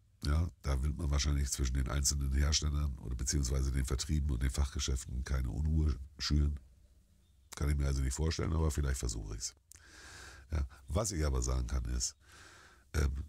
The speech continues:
das muss ich wirklich sagen, dieser Virginia Nummer vier, der Golden Flake, das ist ein ganz toller, anfängertauglicher, ja,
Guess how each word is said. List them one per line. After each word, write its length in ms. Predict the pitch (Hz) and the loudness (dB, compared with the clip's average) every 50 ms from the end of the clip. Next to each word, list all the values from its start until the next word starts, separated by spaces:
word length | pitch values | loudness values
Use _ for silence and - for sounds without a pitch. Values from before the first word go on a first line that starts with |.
| - _ | -10 _
das 160 | - 87 82 | -2 -2 2
muss 160 | 85 82 78 73 | 4 4 4 6
ich 100 | 73 71 | 4 4
wirklich 220 | 69 69 67 64 | 2 0 0 0
sagen, 240 | 65 67 67 67 64 | 0 2 2 2 0
dieser 260 | 62 65 64 67 65 | 0 0 0 0 0
Virginia 520 | 67 65 60 64 71 82 87 85 78 73 71 65 | 0 0 0 2 2 2 2 4 2 2 2 0
Nummer 280 | - 78 76 71 69 65 | 0 0 0 2 0 0
vier, 220 | - 73 73 69 | 0 0 0 0
der 140 | 62 62 60 | 0 -2 -2
Golden 500 | 62 71 73 80 76 69 69 65 64 58 | 0 0 0 2 2 0 0 -2 -4 -6
Flake, 500 | - - - - 65 64 62 - - - - _ _ _ _ _ _ _ _ _ _ _ _ _ _ _ | -8 -10 -6 -4 -2 -2 -2 -4 -6 -14 -20 _ _ _ _ _ _ _ _ _ _ _ _ _ _ _
das 200 | - 78 69 71 | 0 2 2 2
ist 180 | 67 65 - | 0 -2 -2
ein 220 | 57 58 62 57 - - _ _ - _ _ _ | -2 -2 -4 -4 -6 -12 _ _ -20 _ _ _
ganz 360 | - 73 69 67 - - - | -4 -2 0 4 4 2 2
toller, 400 | - - 62 60 62 62 60 - - _ _ _ _ _ _ _ _ _ _ _ - | 2 -2 -2 0 0 -2 -2 -4 -8 _ _ _ _ _ _ _ _ _ _ _ -2
anfängertauglicher, 1300 | - 80 76 69 - 78 69 64 65 64 64 - 64 62 62 - - - 58 58 62 62 60 60 - - - - - - - - - - - - - - - - _ _ _ - - _ _ _ - - | 0 0 2 2 0 0 0 0 0 -2 -2 -4 -4 -4 -4 -4 -4 -4 -2 0 2 2 2 0 -2 -6 -14 -20 -20 -20 -20 -20 -20 -20 -20 -20 -20 -20 -20 -20 _ _ _ -20 -20 _ _ _ -16 -2
ja, 260 | - 60 60 60 - | 4 4 4 4 4